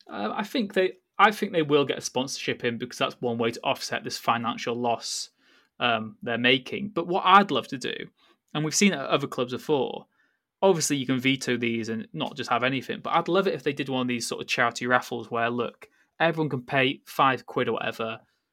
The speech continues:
someone will have their name picked out of a hat and they get to name it what they want while it's there. Obviously, you then sort of veto it, so they can't have anything expletive or, you know, anything that sort of causes chaos or controversy, 'cause that's the last thing Wrexham need. They don't need an-,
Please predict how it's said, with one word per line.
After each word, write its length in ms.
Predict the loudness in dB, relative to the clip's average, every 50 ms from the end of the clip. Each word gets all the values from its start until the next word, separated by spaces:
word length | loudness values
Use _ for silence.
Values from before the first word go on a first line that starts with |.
| _ _ _
someone 520 | -6 -2 2 4 4 4 4 4 2 2
will 160 | 2 2 2
have 180 | 2 2 2 2
their 100 | 2 2
name 240 | 2 0 0 0 -2
picked 180 | -2 -4 -4
out 120 | -4 -4 -2
of 60 | -2
a 40 | 0
hat 260 | 2 2 0 0 -2 -4 -6
and 160 | -6 0 2
they 200 | 4 4 4 4
get 160 | 0 -2 -4
to 100 | -6 -6
name 240 | -4 -2 -2 -2 -2
it 80 | -2 -2
what 160 | -4 -4 -4
they 120 | -4 -4 -2
want 320 | -2 -2 -4 -4 -6 -10 -14 _ _ _ _ -4
while 220 | -2 0 0 0
it's 140 | -2 -4 -4
there. 260 | -4 -4 -4 -6 -8 -12 _ _ _ _ _ _ _ _ _ _ 6
Obviously, 400 | 6 6 8 6 4 0 -2 -2
you 200 | -2 -2 -4 -4 -6 _ 4
then 320 | 6 8 8 6 4 0 -8 -12 -4
sort 280 | 0 2 2 2 2
of 60 | 2 2
veto 400 | 2 2 2 2 0 0 0 0
it, 160 | -2 -2 -4
so 140 | -4 -4 -4
they 100 | -4 -2
can't 220 | -2 -2 -2 0
have 100 | 0 0
anything 440 | -2 -2 -2 -4 -4 -6 -6 -8 -10 _ _ _ -6
expletive 720 | -6 -6 -6 -6 -4 -2 -2 -2 -2 -2 -4 -4 -2 0
or, 320 | 0 0 0 0 -2 -6 -12 _ _ -20 -20 -20 _ _ _ _ _ _ _ _ _
you 120 | -10 -6 -6
know, 260 | -4 -4 -6 -6 -10 -14 -20 -20 _ _ _ _ _ _ _ _ _ _ _ _ _ _ _ _ _ _ -20 -20 -8 -4
anything 320 | -4 -2 -2 -2 -4 -6 -8
that 80 | -6
sort 220 | -4 -2 -2 -2 -2
of 80 | -2
causes 360 | 0 0 2 2 2 0 -4
chaos 380 | -2 2 4 6 6 6 4 0
or 40 | -4
controversy, 720 | -4 -4 -4 -4 -4 -4 -6 -4 -4 -4 -4 -6 -6 -8
'cause 140 | -6 -4 -2
that's 140 | -2 -2 0
the 60 | 2
last 260 | 2 2 2 2 0
thing 120 | -4 -4 -4
Wrexham 320 | -4 -6 -6 -6 -6 -6
need. 160 | -6 -4 -2
They 60 | 0
don't 140 | 0 0 0
need 200 | 0 0 0 0
an-, 120 | 0 -2